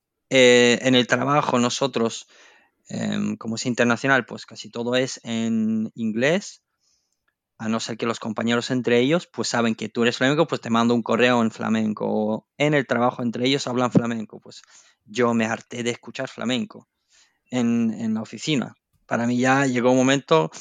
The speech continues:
que era, pues, ruido de fondo, porque no quería tampoco, como no conozco las palabras, no, ni conozco apenas nada, no, no sé de qué, de qué hablan, entonces ya es como, es neutral.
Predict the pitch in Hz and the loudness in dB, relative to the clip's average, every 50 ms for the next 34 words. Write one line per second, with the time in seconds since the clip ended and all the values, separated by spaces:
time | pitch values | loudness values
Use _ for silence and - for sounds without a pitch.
0 | - - _ - 123 120 117 123 123 120 113 - 113 113 - - 120 113 127 127 | -20 -20 _ 0 2 4 6 6 6 4 2 -2 -6 -10 -10 -10 -8 -6 -4 -4
1 | 127 123 135 135 131 135 - - 160 165 170 170 175 196 226 254 _ _ _ _ | 0 0 0 0 0 -2 -2 0 0 0 0 0 0 -2 -2 -2 _ _ _ _
2 | _ _ _ _ - 123 110 - 123 120 120 123 123 - 139 127 127 127 127 127 | _ _ _ _ -4 -4 -4 -2 -2 0 0 0 0 -2 -2 0 2 4 4 2
3 | 123 123 113 - - - - _ _ _ _ _ 120 113 107 - 127 120 104 120 | 2 -2 -6 -8 -12 -18 -20 _ _ _ _ _ -6 -6 -4 -4 -4 -2 -2 -2
4 | 127 123 - - - - - _ - - - - 131 127 123 123 139 160 - 170 | -4 -4 -6 -10 -16 -20 -20 _ -20 -10 -6 -2 0 0 2 2 2 0 0 0
5 | 170 170 175 - - - 165 151 151 151 - - 160 151 151 156 151 139 120 117 | -2 -2 -2 -4 -4 -4 -2 -2 -2 -4 -6 -6 -4 -2 0 0 0 -2 -4 -8
6 | - - - 113 113 120 - _ 113 110 107 - 117 120 - - 120 117 - 120 | -10 -12 -12 -14 -14 -14 -14 _ -8 -8 -8 -8 -10 -12 -12 -14 -16 -14 -10 -10
7 | 123 123 117 135 147 147 151 151 156 165 - - - _ _ _ _ _ _ _ | -8 -8 -6 -4 -4 -2 -2 -2 -2 -4 -6 -10 -20 _ _ _ _ _ _ _
8 | _ _ _ _ _ - - 135 135 139 139 143 139 143 143 143 143 143 139 135 | _ _ _ _ _ -4 0 2 2 4 4 6 6 6 6 6 6 6 6 6
9 | 139 135 131 131 131 - _ _ _ - 139 143 147 147 143 - - - 143 143 | 6 4 2 0 -2 -6 _ _ _ 0 2 4 4 4 4 2 0 0 0 2
10 | 139 131 120 127 120 - - 131 127 123 123 123 123 117 120 120 - 135 131 131 | 2 0 0 -2 -4 -4 -2 0 2 4 6 6 4 4 0 -4 -4 -4 -2 -2
11 | 135 139 156 160 151 - 127 113 - 131 - - 123 117 - - 117 113 117 117 | 0 0 0 0 -2 -4 -8 -12 -12 -10 -10 -10 -10 -10 -10 -6 -2 -2 0 -2
12 | 110 - - _ _ _ _ _ _ _ _ - - - 135 120 - 127 120 113 | -2 -6 -10 _ _ _ _ _ _ _ _ -16 -4 -4 -2 -2 0 0 0 0
13 | 104 - 113 110 107 104 104 | 0 0 0 0 0 -2 -4